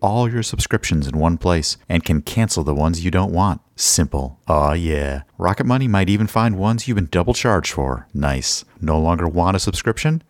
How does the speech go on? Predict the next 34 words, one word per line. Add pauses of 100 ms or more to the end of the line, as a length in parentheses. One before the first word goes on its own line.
Press
that
cancel
button
on
the
app
and
Rocket
Money
takes
care
of
the
rest. (140)
Get
rid
of
useless
subscriptions
with
Rocket
Money
now. (160)
Go
to
rocket
money
dot
com
slash
P
C
perspective.